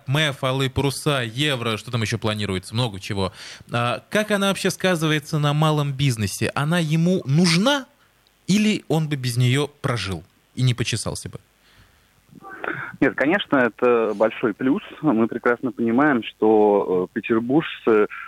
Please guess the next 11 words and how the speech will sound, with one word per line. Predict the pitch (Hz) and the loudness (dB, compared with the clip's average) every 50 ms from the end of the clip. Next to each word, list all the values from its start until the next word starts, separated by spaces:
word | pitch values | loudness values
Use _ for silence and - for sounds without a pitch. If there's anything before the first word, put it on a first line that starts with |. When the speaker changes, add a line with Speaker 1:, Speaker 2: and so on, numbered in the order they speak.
| - _ | -12 _
Speaker 2:
в | - 104 | -2 -2
общем-то, | 110 - - - 107 95 - 107 101 | -2 -2 0 0 0 2 2 2 2
естественно, | 101 95 - - 123 - - 113 110 | 2 0 -4 -4 -4 -2 0 2 4
никуда | 110 104 101 - 117 113 107 | 4 4 4 4 4 4 4
не | 104 104 | 2 2
деваются | 98 104 113 113 165 214 214 185 - - 98 | 0 2 2 4 4 2 2 0 -2 -4 -4
и | 92 | -2
также | 101 131 135 117 104 98 | 0 0 -2 -2 -4 -6
будут | 95 95 92 - | -6 -6 -8 -6
продолжать | _ 101 98 92 98 101 107 110 120 101 - _ | _ 0 2 4 2 2 2 2 0 0 0 _
пользоваться | - 113 110 110 107 98 92 - - - 98 92 92 | 0 0 0 0 0 0 -2 -2 -2 0 2 2 2